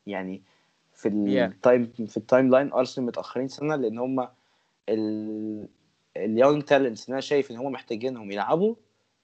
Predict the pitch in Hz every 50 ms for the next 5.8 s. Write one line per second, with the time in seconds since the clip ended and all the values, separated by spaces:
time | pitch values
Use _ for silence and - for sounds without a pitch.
0 | _ - - _ 110 123 123 117 - - - 160 156 160 156 147 - _ _ _
1 | - 120 131 139 139 139 143 151 143 139 135 139 151 151 156 160 160 151 - _
2 | _ _ _ _ _ _ - 123 117 117 113 117 131 135 131 131 131 127 - -
3 | _ _ _ _ _ _ _ _ _ _ _ _ _ _ _ _ - - - 139
4 | 131 123 - - 135 127 120 - 120 110 101 110 104 98 90 87 - - - 95
5 | 98 95 95 101 101 95 95 92 90 - 123 123 120 117 101